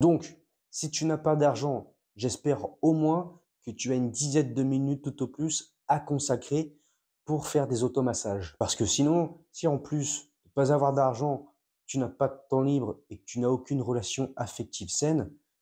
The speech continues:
là, ça devient quelque chose, hein. Mais je crains que malheureusement, ça soit le cas de beaucoup trop de Français. Quoi qu'il en soit, tu as sûrement dix minutes à te libérer pour te recentrer sur toi-même avec les automassages. Qu'est-ce que les automassages ?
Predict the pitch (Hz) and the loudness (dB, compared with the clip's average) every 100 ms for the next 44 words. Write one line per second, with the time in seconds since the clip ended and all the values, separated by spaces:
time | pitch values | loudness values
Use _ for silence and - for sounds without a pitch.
0 | _ _ _ _ _ 123 - 98 104 92 | _ _ _ _ _ -8 -6 -4 -4 -4
1 | 95 123 - 131 95 95 - 123 139 127 | -4 -4 0 -2 -2 -6 0 4 4 4
2 | - - 139 135 - 113 123 135 120 120 | -2 -2 -2 -2 -2 0 2 2 2 2
3 | 113 147 156 - _ _ _ - 143 - | 0 -2 -4 -10 _ _ _ -4 -2 0
4 | 143 - - - 151 123 117 131 - 143 | 0 -2 -6 -2 0 0 -2 -2 -4 -4
5 | - 139 - 117 - 87 - - 143 143 | -2 -4 -4 -6 -6 -10 -2 2 2 2
6 | 127 123 - 151 160 160 - - 139 123 | 0 0 0 2 2 2 -2 -2 0 0
7 | - 156 143 143 147 - - _ _ _ | 0 0 2 2 0 -2 -14 _ _ _
8 | 107 107 156 143 143 135 - - 120 - | -4 4 4 6 2 0 -6 -12 -8 -4
9 | 117 117 123 131 139 135 107 - 110 117 | -2 0 0 0 -2 -4 -12 -8 -2 -2
10 | - 120 - 110 - 139 - 120 131 143 | -2 -4 -4 -4 -4 -2 0 2 0 0
11 | - 113 120 - - _ _ _ _ _ | -2 0 0 -2 -14 _ _ _ _ _
12 | - 120 120 131 127 107 - 92 90 80 | -2 0 2 0 0 -2 -4 -4 -6 -8
13 | - - 170 - - - 147 131 127 127 | -10 2 2 2 -4 -4 -2 0 0 0
14 | 131 131 117 147 143 90 | 0 -2 -2 -2 -4 -6